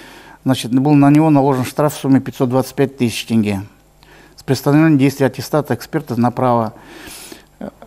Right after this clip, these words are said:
ведения технического надзора на срок шесть, на шесть месяцев. Эксперт технадзора обратился в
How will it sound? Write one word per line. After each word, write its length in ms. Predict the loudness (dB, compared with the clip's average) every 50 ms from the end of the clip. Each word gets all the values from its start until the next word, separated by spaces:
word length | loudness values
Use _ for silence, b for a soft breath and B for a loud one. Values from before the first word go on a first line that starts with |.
| -6
ведения 380 | -2 0 2 4 4 4 4 4
технического 480 | 2 0 2 2 2 2 2 0 0 0
надзора 320 | 2 2 0 0 2 2
на 100 | 2 0
срок 300 | 0 -2 -4 -4 -4 -6
шесть, 280 | -6 -6 -6 -6 -4 -4
на 140 | -4 -2
шесть 240 | -2 -2 -4 -2 0
месяцев. 460 | 0 0 0 -2 -6 -12 -12 -14 -14 -16 -20 -20 -20 _ _ _ _ _ _ _ _ _ -8
Эксперт 360 | -8 -8 -6 -2 -2 -2 -2 -2
технадзора 540 | -2 0 0 0 2 2 0 0 0 -2 -4 -6
обратился 540 | -4 -2 0 0 0 0 -2 -4 -4 -6 -8
в 340 | -8 -10 -12 -14 -18 -18